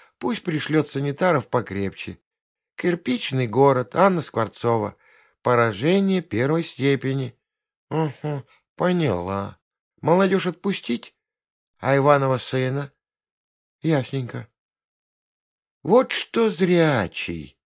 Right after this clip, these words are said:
повернулась Тамара, убирая в карман мобилу. Завтра придёшь в кунсткамеру. Что стоишь, зенками хлопаешь? Сам ведь к дому ярлык прицепил. А Гордей юмор любит, понравилось.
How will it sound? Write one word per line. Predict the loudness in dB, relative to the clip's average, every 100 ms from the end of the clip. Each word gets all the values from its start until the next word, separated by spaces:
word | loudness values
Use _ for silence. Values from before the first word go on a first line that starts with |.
| _
повернулась | -2 0 0 -2 -4 -6
Тамара, | -6 -4 0 2 0
убирая | 0 0 2 2
в | 0
карман | -4 -2 -2 -2
мобилу. | -2 -4 -4 -6 -10 -16 _ _ _ _ _ _ -12
Завтра | 0 2 4 0 -2 -2
придёшь | 0 0 0 4 4 4
в | -2
кунсткамеру. | -4 -4 -4 -2 2 4 4 2 0 -2 _ _ _ _ _ -14
Что | -2 -2
стоишь, | 2 2 2 2
зенками | 0 0 0 -4
хлопаешь? | -2 0 0 0 -2 -4 -14 _ _ _ _
Сам | 0 4 4
ведь | 2 0
к | 0
дому | 2 2
ярлык | 0 0 -2 -2 -4
прицепил. | -6 -4 -6 -4 -4 -6 _ _ _ _ _
А | 0 4 4 4
Гордей | 4 6 6 4 4 4
юмор | 4 4 4 4 4
любит, | 2 0 0 0 0 -4 0
понравилось. | 2 4 6 6 4 0 -4 -12